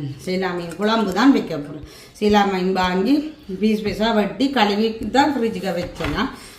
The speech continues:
அதே மாதிரி பால் எடுத்து வச்சுக்கேன். தேங்காய் பால், இது முதல் பால், இது ரெண்டாவது பால். உம், மற்றது உப்பு,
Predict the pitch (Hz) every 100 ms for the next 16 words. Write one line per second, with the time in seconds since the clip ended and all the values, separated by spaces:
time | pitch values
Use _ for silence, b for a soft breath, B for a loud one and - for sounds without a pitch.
0 | B 190 208 220 214 202 202 226 233 220
1 | 190 190 180 - 180 160 165 180 190 180
2 | 180 165 170 180 175 175 175 180 180 185
3 | 190 208 170 160 160 170 170 165 160 160
4 | 240 285 - B B B B 175 185 180
5 | 180 180 196 196 214 247 247 - 196 185
6 | - 220